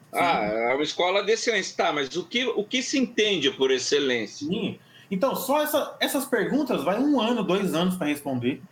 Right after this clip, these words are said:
Speaker 2: E isso juntando toda a comunidade, assim. Agora, se, por exemplo, mas isso no meio da música, isso aí nunca vi acontecer num, assim, Tatuí, pelo, pelo,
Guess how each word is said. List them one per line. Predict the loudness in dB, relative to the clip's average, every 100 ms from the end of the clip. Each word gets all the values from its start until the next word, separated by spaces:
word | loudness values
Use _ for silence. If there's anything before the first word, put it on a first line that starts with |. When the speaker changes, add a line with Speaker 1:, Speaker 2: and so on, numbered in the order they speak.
| -20 _ _ -10 -2
Speaker 2:
E | -2 -2 -4
isso | -2 0 0 0 -4 -16 -10
juntando | -2 -2 0 -2 -2
toda | -2 0 0
a | -2
comunidade, | -4 -4 -2 0 0 0 -2
assim. | -6 -8 -10 -16 -20 -20 _ _ -4
Agora, | 0 0 0
se, | -2
por | -2
exemplo, | 0 0 0 -2 -2
mas | -4 -4 -2
isso | -2 -2 -2 0
no | 2
meio | 2 2
da | 0
música, | 0 0 -2 -2 -6 -2 -2
isso | -2 -2
aí | 0 0 -2 -6
nunca | -2 -2 0 -2
vi | -2 -4
acontecer | -4 -6 -8 -6 -4
num, | -4 -10 -18 _ _ _ _ -20
assim, | -16 -16
Tatuí, | -4 -4 0 0 2 2 -2
pelo, | -6 -10
pelo, | -8 -10